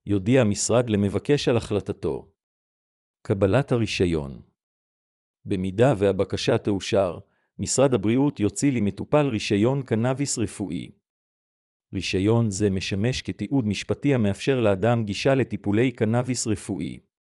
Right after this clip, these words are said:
הרישיון כולל בדרך כלל פרטים כגון שם המטופל, מספר זיהוי, זן הקנאביס המאושר,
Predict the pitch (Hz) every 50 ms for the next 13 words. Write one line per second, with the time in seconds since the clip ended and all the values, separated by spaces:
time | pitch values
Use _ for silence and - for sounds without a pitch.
0 | _ _ _ _ _ _ _ _ _ _ _ _ _ _ - - 110 104 101 -
1 | - - 98 101 117 131 135 120 110 - - 98 98 107 120 120 110 95 98 92
2 | 104 120 135 127 131 - - 139 127 113 - - 104 98 - - 135 135 135 123
3 | - 107 95 107 123 127 117 - - 107 101 98 92 92 - 98 - - 123 113
4 | 101 92 98 95 - _ _ _ _ _ _ - - 95 - - - - 143 139
5 | 123 92 90 98 95 98 95 92 80 73 - _ _ _ _ _ _ _ _ -
6 | 104 110 131 139 135 117 - 120 101 107 123 127 113 113 - - 113 104 101 95
7 | 92 - - - 117 101 92 92 -